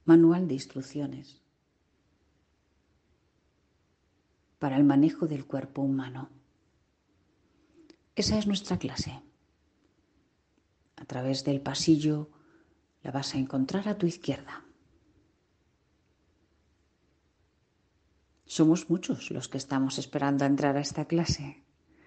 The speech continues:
Hasta que la puerta no se abra y el profesor nos dé acceso,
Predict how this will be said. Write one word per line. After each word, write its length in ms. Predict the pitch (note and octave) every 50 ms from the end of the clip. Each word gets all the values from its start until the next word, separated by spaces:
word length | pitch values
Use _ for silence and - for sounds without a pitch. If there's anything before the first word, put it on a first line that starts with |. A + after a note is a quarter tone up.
| - - - - - - - - _ _ _ _ _ _ _ _ - D3+
Hasta 240 | D#3 - - D#3 D3
que 80 | D3+
la 140 | C#3+ C#3+ C#3
puerta 320 | - D3+ D3+ D3+ - D3
no 140 | C#3+ C#3 C#3+
se 180 | C#3 - D3 B2+
abra 240 | B2+ C3 C3+ C3+ C3
y 80 | C3
el 100 | C3+ C3
profesor 540 | C3+ - D3+ C#3 D#3 C#3+ - - D#3 C#3+ C#3+
nos 180 | C#3+ C#3 C#3 -
dé 80 | D3
acceso, 580 | C3+ C3+ - - F#3 F#3 - - G#3+ G#3+ -